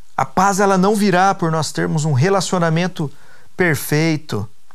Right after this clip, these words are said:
Não. A paz virá através e em Jesus. Somente nele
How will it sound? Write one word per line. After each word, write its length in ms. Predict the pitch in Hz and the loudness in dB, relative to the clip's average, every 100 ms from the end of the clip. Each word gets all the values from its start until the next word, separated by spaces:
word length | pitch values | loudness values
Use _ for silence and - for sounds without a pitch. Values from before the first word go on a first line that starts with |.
| - - - - - - - - - - - - - - - - - | -14 -14 -14 -14 -14 -14 -14 -14 -14 -14 -14 -14 -14 -14 -14 -14 -6
Não. 400 | 139 139 139 135 - - - - - - - - - - - - - | -2 -2 -2 -6 -8 -14 -14 -14 -14 -14 -14 -14 -14 -14 -14 -14 -8
A 160 | - 123 | 0 0
paz 1000 | - - 143 147 160 185 - - - - - - - | -2 -4 0 2 0 -2 -4 -6 -6 -10 -14 -14 -8
virá 560 | 127 147 143 117 113 120 - - - - - | -2 0 2 2 2 -2 -12 -14 -14 -12 -8
através 960 | 120 - - 107 104 107 110 120 - - - - | -6 -4 -2 -2 -2 -2 -2 -6 -8 -10 -14 -6
e 280 | 143 165 170 - - - - | -2 -2 -4 -12 -14 -14 -4
em 360 | 139 160 170 165 - - - - | -2 0 0 -2 -8 -14 -14 -12
Jesus. 880 | - 139 123 98 101 - - - - - - - - - - - - - | -6 -2 -2 -2 -4 -4 -4 -6 -8 -10 -14 -14 -14 -14 -14 -14 -14 -10
Somente 580 | - 110 120 147 - 180 | -4 -2 0 -2 -2 0
nele 420 | 147 127 98 | 0 0 -2